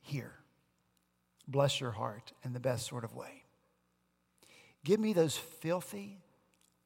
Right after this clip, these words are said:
awful rags that you are wearing. Give them to me." We give them to Jesus. And then he says, "Here, you take this beautiful robe of my righteousness, and that's what you wear now."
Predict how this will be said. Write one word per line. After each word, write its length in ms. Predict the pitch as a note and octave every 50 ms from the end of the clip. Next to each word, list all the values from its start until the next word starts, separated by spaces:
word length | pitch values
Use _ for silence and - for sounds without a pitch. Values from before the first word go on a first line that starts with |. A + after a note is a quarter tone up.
| _ -
awful 480 | - D3+ D#3 D3+ D3 - F3 E3 D#3 C3+
rags 640 | B2 A#2 A2+ G#2+ A#2 - - C3 - - - - _ -
that 220 | C#3 A#2+ - -
you 100 | D3 C#3
are 80 | C3+ A#2+
wearing. 320 | A#2+ A#2 - - - C3
Give 180 | B2 D3 D#3 C#3+
them 140 | D#3 D#3 D3
to 140 | - B2 A#2+
me." 200 | - - - - - _ _ _ _ _ _ _ _ _ _ _ _ _ _ _ _ _ _ _ _ _ -
We 60 | C#3+ A#2+
give 160 | B2+ C3+ B2+
them 140 | B2 B2 A2+
to 80 | A2+
Jesus. 560 | G#2+ A#2 A2+ - - - - - - - - _ _ _ _ _ _ _ _ _ _ - - - - - - - - - _
And 80 | - B2+
then 120 | C#3+ D3
he 60 | D3+ C#3+
says, 200 | - C3 A#2 -
"Here, 360 | - C3 C3+ C3+ - - - - _ _ _ _ _ _ _ - - _ _ _ _ _ _ _ _
you 140 | - E3 F3
take 320 | - - C#3+ C#3+ C3+ -
this 160 | C3+ B2+ G#2 A2+
beautiful 720 | A#2 A#2 B2 C3 C#3+ D3 D#3 C#3 - D3+ C#3+ C3+ C#3+ C3+
robe 640 | C3+ B2+ C3 C3 B2 A2+ A2 A2 G#2+ G#2+ G#2+ G#2+ G2+ - - _ _ _ _ _ _ _ _ -
of 100 | - A#2+
my 200 | A#2 B2 B2 B2+
righteousness, 840 | B2 A#2 A2 A#2 A#2+ - - A2+ - - - - - - - - - _ _ _ _ _ _ _ _ _ _ _
and 140 | - B2+ B2+
that's 320 | B2+ F3 F#3+ - - - C3+
what 140 | B2+ -
you 400 | C#3 B2 A#2 A2 G#2+ A2 A2 G#2+ - _ _ _ _ -
wear 380 | A#2 A2 G2+ G#2 G#2 A2 G#2+ G2
now." 320 | G#2 G#2 - - -